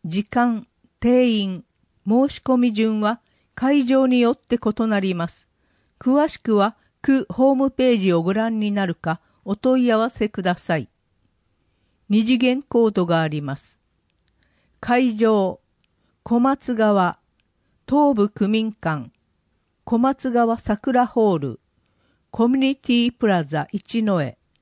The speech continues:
松江区民プラザ、船堀、精神町、長島桑川、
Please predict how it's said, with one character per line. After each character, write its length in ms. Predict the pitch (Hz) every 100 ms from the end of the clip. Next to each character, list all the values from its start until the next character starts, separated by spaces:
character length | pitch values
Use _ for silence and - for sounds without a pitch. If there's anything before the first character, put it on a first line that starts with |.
| _ _ _ _ _ _
松 460 | 190 214 - 254 254
江 160 | 233 _
区 140 | - 233
民 260 | 262 277
プ 220 | - -
ラ 160 | 214 170
ザ、 240 | 147 123 _ _ _ _ _ _
船 380 | - 247 277 302
堀、 400 | 240 214 160 127 _ _ _
精 380 | - - 262 302
神 340 | - 269 254 277 -
町、 340 | 175 151 120 _ _ _ -
長 320 | 202 226 269
島 380 | 269 - 240 254
桑 400 | _ 220 220 220
川、 400 | 208 202 180 180